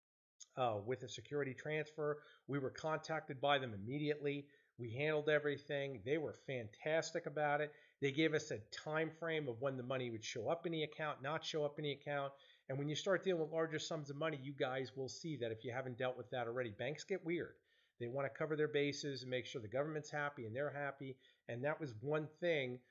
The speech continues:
we went through when, once again, making larger deposits, and they are textbook. So I'm telling you right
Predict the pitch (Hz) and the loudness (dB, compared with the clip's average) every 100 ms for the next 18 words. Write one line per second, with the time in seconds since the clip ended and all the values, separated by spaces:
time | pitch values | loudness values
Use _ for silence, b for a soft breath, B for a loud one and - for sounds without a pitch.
0 | b - 135 143 143 135 113 180 196 165 | b -4 0 2 2 0 -4 0 4 6
1 | 135 127 B B - 123 123 120 120 - | 4 2 B B -4 0 0 0 -2 -6
2 | 131 143 139 127 143 123 139 135 131 117 | 0 0 0 0 0 2 -2 -2 -4 0
3 | 127 131 120 110 - 202 208 147 147 - | 2 2 -2 -8 0 2 4 2 -2 -4
4 | - 135 127 123 123 135 123 110 110 143 | -6 -4 -2 -2 -4 -8 -10 -8 2 4
5 | 151 156 156 135 135 139 - 143 147 - | 4 0 -2 -2 0 -2 -2 0 0 -2
6 | - - _ _ _ _ - 143 123 117 | -10 -14 _ _ _ _ -6 -2 -2 -4
7 | 113 - 185 190 185 185 175 170 | -4 4 4 4 2 2 4 4